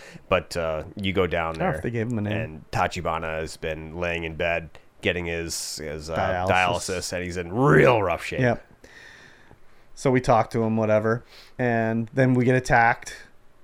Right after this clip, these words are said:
Speaker 1: Yeah.
Speaker 2: Tachibana fights with us. We beat up the Dojima
Speaker 1: Yeah,
Speaker 2: peeps.
Speaker 1: Dojima. Somehow Dojima has found this place. It's like,
Speaker 2: Well,
Speaker 1: what the hell?
Speaker 2: it's Oda.
Speaker 1: Well, yeah, it is Oda, but
Speaker 2: Yeah.
Speaker 1: we don't find that out till later.
Speaker 2: Well, I mean, we did know that already, but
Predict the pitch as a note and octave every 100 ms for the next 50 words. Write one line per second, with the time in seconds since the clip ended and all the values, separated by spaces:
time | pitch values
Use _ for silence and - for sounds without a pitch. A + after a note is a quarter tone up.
0 | - _ - B2+ D#3 B2+ - C#3 C3 C3+
1 | C3+ B2 A#2 A2+ A#2 A2+ A#2 - A#2 A2
2 | B2 A#2+ - A#2 A2+ A2 A2 G#2+ G2+ -
3 | - A#2 G2+ A#2+ C#3+ E3 D3 F#2 D#2 -
4 | G#3 D3+ C#3 D#3 E3 F3 A#2+ G#2 G#2+ G2
5 | C3+ C3+ A#2+ - G2 E2+ - F#2+ - -
6 | G#2 G#2 - D#3+ D3 C3+ A#2 F#2+ B2 -
7 | - - - C#3 A#2+ G#2+ - - _ -
8 | D#3 C3+ G#2+ C2 - A#2 A#2 A2 G2+ D#2+
9 | F2 B2+ F#2 F2+ - E2+ E2 D#2+ E2 D#2
10 | D#2+ F3+ C#3+ C3+ C3+ B2 A#2 A#2 C#3 C#3
11 | C#3+ A2 G2+ G2 G2 G#1+ G#1+ G1+ - -
12 | G1+